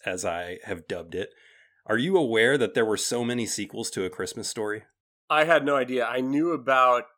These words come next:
Speaker 2: uh, the, the A Summer Story. I, I hadn't, I've never heard of any of these <laughs> others.
Speaker 1: <laughs> Okay, well, uh, this one and a, a couple of the other ones are T V movies, which
Speaker 2: Uh-huh.
Speaker 1: is,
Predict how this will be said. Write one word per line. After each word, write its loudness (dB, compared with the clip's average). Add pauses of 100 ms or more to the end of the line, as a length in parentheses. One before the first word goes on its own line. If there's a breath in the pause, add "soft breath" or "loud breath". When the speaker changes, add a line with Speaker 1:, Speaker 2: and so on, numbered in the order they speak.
(140)
Speaker 2:
uh, -2 (100)
the, -14 (100)
the -6
A -6
Summer -2
Story. -8
I, -2
I 0
hadn't, -4
I've -4
never 4
heard 4
of -4
any -2
of -8
these -12
<laughs> -2
others. -8 (100)
Speaker 1:
<laughs> -10
Okay, 2
well, 0 (540 loud breath)
uh, 4
this 0
one 0
and -2
a, -4 (180)
a -16
couple -4
of 0
the -4
other 2
ones -6 (180)
are 4 (260)
T -6
V -2
movies, -10 (320 soft breath)
which 0
Speaker 2:
Uh-huh. -6
Speaker 1:
is, -4